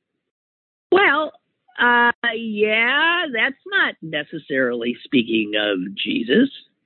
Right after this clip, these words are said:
Isaiah was a prophet, and he's making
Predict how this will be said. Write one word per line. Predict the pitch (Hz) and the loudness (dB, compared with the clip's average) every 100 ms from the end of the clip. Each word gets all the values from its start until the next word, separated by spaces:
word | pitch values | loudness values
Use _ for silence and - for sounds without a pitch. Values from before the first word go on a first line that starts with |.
| _ _ _ _ _ _ _ _ _ _ _ _ _ _ _ _ _ _ _ _ _ _ _ _ _ _ _ 160 | _ _ _ _ _ _ _ _ _ _ _ _ _ _ _ _ _ _ _ _ _ _ _ _ _ _ _ 0
Isaiah | 170 160 202 233 226 | 2 2 2 2 -2
was | 214 | -4
a | 208 | -6
prophet, | - 233 269 - - - _ _ _ _ _ _ _ _ _ _ _ _ _ 156 | -4 -2 -2 -6 -12 -20 _ _ _ _ _ _ _ _ _ _ _ _ _ -4
and | 165 | -2
he's | 170 175 170 | 0 0 0
making | 170 170 185 170 | -2 0 -4 -6